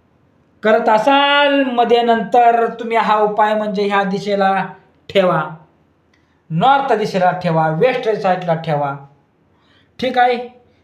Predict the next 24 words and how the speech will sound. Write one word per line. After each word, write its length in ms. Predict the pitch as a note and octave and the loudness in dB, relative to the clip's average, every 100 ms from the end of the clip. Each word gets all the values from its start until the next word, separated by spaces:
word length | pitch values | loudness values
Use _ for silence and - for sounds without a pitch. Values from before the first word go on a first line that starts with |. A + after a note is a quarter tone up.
| _ | _
ती 60 | F#3+ | -6
तुरटीची 460 | - F#3 E3+ A3+ G#3+ | -2 -2 -2 -2 0
वाटी 300 | G3+ F#3+ F#3+ | 2 2 0
तुम्हाला 340 | E3 F3 E3+ E3 | -6 -4 -2 -2
ठेवायची 460 | - D#3 F3 E3 D#3+ | -2 -4 -2 -4 -6
आहे. 220 | C3 B2 - - _ _ | -8 -12 -18 -20 _ _
ते 140 | B3+ C#4+ | 2 2
सुद्धा 340 | C#4 C#4 C#4 | 2 2 2
सेमच, 540 | C#4 C4+ C4+ A#3+ - - - _ _ _ _ _ _ | 2 2 4 2 0 -8 -18 _ _ _ _ _ _
एक 260 | A3+ D4 C#4+ | 2 4 2
महिन्यानंतर 680 | B3 B3+ C#4+ D4 C#4+ C#4+ C#4+ | 0 2 2 0 0 0 0
तुम्हाला 320 | C#4 C4+ C#4 C#4 | -2 0 0 0
तुरटी 260 | C4 G3 C4+ | -6 -4 -4
चेंज 280 | C4 C4 C4+ | -2 -2 -2
करायची 360 | G3+ E3+ D#3 | -2 -2 -2
आहे. 180 | C#3 B2 - - _ _ _ _ _ _ _ _ _ | -6 -8 -16 -20 _ _ _ _ _ _ _ _ _
आणि 400 | G#3+ C4 C4+ C4+ C4+ - _ - | 0 0 2 0 -2 -8 _ 0
हे 140 | C4 C4+ | 0 0
काय 280 | B3+ B3+ C4+ | 0 2 2
आहे 320 | A#3 A#3 A#3+ A#3 - - | 2 2 0 -4 -12 -12
की 100 | A3+ | -2
याच्यामुळे 500 | A3+ A3 B3 A#3+ A#3+ | -2 2 0 0 -2
नक्कीच 400 | A3+ G#3+ B3 A3 | -2 -6 -8 -10
तुम्हाला 300 | A3+ G#3 G#3 | -2 2 2